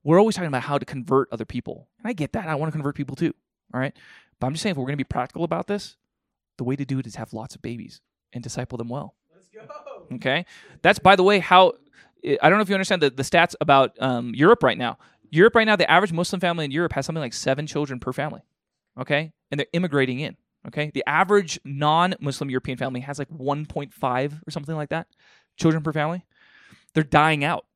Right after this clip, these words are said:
Speaker 1: This is, this is what we don't, why? Because when your culture starts to believe that life is for you, well, then you don't wanna have a freaking kid, right? Kids are hard. They're expensive, right? They cost your time.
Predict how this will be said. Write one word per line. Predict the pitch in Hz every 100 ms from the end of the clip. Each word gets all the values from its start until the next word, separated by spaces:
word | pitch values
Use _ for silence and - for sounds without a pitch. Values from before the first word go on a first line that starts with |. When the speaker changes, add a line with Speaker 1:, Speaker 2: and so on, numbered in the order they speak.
| _ _ _ _ _ _ _ _ _ _ _ _ _ -
Speaker 1:
This | 175
is, | 254 190 -
this | 170
is | 226
what |
we | 220
don't, | 220 160
why? | 226 151 - _
Because | 226 254 196 - _ _ _ -
when | 151 226 302 330 277 _
your | 170 233 247 247 - _ -
culture | - 269 - 190 160 -
starts | - 233
to | 226
believe | 175 196 220 190 160
that | 185 170
life | 190 208
is | 202
for | - 156
you, | 156 269 143 139 - _ _ _ _ _ _ _ _ _ _ -
well, | 277
then | 311
you | 311
don't | 311
wanna | 302
have | - 330 302
a |
freaking | - 196 151
kid, | 165 127 - _ _ _ _ _ _ _ _ _
right? | - 196 285 -
Kids | - 302
are | 269
hard. | 208 330 170 120 _ _
They're | -
expensive, | 277 - 294 403 247 - - - _ _ _ _ -
right? | 175 262 247
They | 214
cost | - 277 269
your | 151
time. | - 202 262 294 302